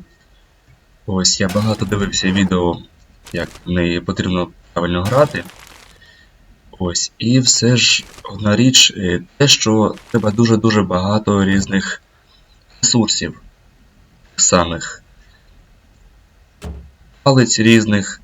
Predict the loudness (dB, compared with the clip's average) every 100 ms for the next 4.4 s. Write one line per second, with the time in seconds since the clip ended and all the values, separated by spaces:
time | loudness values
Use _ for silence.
0 | -8 -4 2 2 2 0 -14 -16 -8 -2
1 | -2 -2 -2 0 2 2 2 0 0 -2
2 | -4 -10 -20 -20 _ _ _ _ _ _
3 | _ _ -2 0 0 0 2 2 0 -4
4 | -2 -4 -4